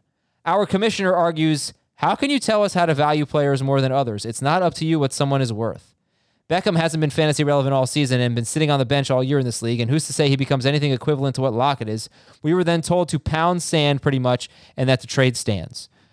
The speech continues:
With that being said, my question is, where is the fine line? Yes,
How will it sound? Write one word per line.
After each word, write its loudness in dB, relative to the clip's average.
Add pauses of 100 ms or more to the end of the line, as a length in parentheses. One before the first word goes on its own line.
(140)
With -2
that 2
being 2
said, 2
my 2
question -2
is, 2
where 0
is -2
the 0
fine 0
line? -2 (340)
Yes, 0